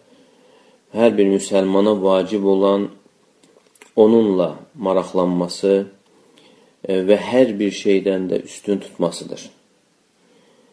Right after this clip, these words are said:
E, yəni, hər bir şeydən əvvəl onunla maraqlanmalıdır.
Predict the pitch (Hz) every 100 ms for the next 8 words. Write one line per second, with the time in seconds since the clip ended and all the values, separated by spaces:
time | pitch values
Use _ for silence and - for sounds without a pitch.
0 | _ _ _ _ _ _ _ 131 101 92
1 | 87 85 76 - - - - - - _
2 | _ _ _ - - - _ _ _ -
3 | 104 98 - - 113 131 117 107 98 -
4 | 98 95 107 92 - 98 95 113 113 -
5 | - 104 123 113 98 90 87 87 - 85
6 | 82 87 - - -